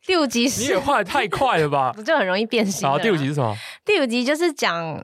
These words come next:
Speaker 1: Martin Lorenzo 那一集。Martin 去上一个节目，然后他
Speaker 2: 对，共同创办人。
Speaker 1: 对，呃，讲一下就是 Spotify 现在的创办人，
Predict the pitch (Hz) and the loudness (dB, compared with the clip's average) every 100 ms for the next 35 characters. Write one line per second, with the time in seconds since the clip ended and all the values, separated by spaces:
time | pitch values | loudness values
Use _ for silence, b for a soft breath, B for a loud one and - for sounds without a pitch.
0 | - 226 254 277 247 240 240 202 170 147 | -2 0 0 0 0 2 2 0 -2 0
1 | 165 170 - - 180 214 247 277 208 233 | -2 -2 -10 -12 -6 -2 0 0 -2 -2
2 | 240 247 220 196 - 156 160 185 180 165 | 0 0 0 -2 -2 -2 -2 0 -2 -2
3 | 160 160 165 165 135 - 180 143 131 151 | 0 0 2 2 0 0 0 0 0 0
4 | 143 113 95 95 226 208 - 202 190 185 | -2 -2 -8 -2 0 0 0 0 2 0
5 | - - 185 185 277 294 285 294 254 196 | -4 -6 -4 0 0 0 -2 -2 0 -2
6 | 202 196 214 233 196 160 202 175 - 180 | -4 -2 -2 -2 -4 -2 -2 -2 -2 -2
7 | 180 139 95 | -2 -2 -6